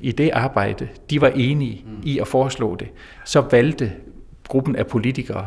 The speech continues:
Speaker 1: at sige nej. Det har vi ikke kendt før i tiden, fordi der har der altid været et skønsprincip og et armslængde,
Speaker 2: Mm.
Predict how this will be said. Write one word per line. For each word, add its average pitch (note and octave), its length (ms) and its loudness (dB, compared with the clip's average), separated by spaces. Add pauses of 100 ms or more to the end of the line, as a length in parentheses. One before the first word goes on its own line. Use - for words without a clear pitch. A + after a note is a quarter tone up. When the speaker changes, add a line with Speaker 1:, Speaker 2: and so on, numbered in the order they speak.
(140)
Speaker 1:
at G#2+ 80 0
sige G#2+ 180 -2
nej. F#2+ 180 0 (640)
Det G#3+ 120 8
har F3 100 6
vi C#3 100 4
ikke F#3 160 2
kendt - 260 0
før F3+ 220 4
i A2+ 60 4
tiden, A2+ 400 -2
fordi C3+ 300 0
der D#3+ 120 2
har E3 80 2
der D3 80 4
altid E3+ 320 0
været D3+ 380 0 (240)
et C3 140 0
skønsprincip C#3+ 920 0 (100)
og A#2+ 280 4
et A2+ 100 0
armslængde, C3+ 680 0
Speaker 2:
Mm. - 160 -10